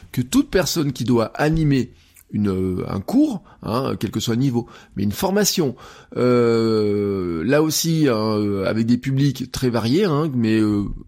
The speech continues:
autant le dire, hein, que ce soit des jeunes, des vieux, euh, des moyens ou des très anciens ou quoi que ce soit, vous avez ce problème, par exemple, de l'attention, de la motivation, de la concentration, de comment les faire passer à l'action, et cetera. Et ben, c'est des problèmes qui se posent à beaucoup, beaucoup, beaucoup d'entre nous.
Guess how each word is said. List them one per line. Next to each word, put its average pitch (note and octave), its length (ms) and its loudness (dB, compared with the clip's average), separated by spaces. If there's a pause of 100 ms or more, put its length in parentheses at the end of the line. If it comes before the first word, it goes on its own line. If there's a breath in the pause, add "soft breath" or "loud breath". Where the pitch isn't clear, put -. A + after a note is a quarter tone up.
(220)
autant D3+ 320 0
le F3 60 0
dire, E3 220 0
hein, C3+ 140 0
que B2+ 60 -6
ce B2 60 -2
soit A#2+ 240 0
des C3+ 120 2
jeunes, C3+ 280 2
des C3 100 2
vieux, B2+ 460 2
euh, A2+ 60 0
des A#2 220 2
moyens C3+ 500 2
ou A#2+ 200 2
des A2+ 160 0
très A#2 240 -4
anciens A#2 300 -2
ou B2 40 0
quoi A#2+ 120 -4
que G2 60 -6
ce A2 60 -6
soit, F3+ 220 -2 (320 loud breath)
vous D3+ 260 2
avez D3+ 180 2
ce C3+ 140 -4
problème, B2+ 460 0 (260 loud breath)
par G2 120 -2
exemple, G#2 200 0
de G2 80 0
l'attention, D#3+ 720 -2
de C3 140 2
la G2 120 -2
motivation, C#3+ 920 0
de C3 100 0
la F#2+ 160 -2
concentration, C#3+ 920 -2
de C3+ 100 0
comment G#2+ 280 -2
les G#2+ 100 -2
faire - 160 -8
passer C3+ 260 -2
à B2 40 2
l'action, B2 400 -2
et - 20 -2
cetera. A#2 420 -6 (460 loud breath)
Et - 80 0
ben, D3 280 0
c'est C#3 180 0
des C#3+ 80 6
problèmes D#3+ 360 0
qui B2+ 120 -12
se - 120 -2
posent C3 280 0
à F#2+ 160 -4
beaucoup, F#3 600 0
beaucoup, D3+ 420 -2
beaucoup B2 360 -2
d'entre A2 320 -4
nous. F#3 200 0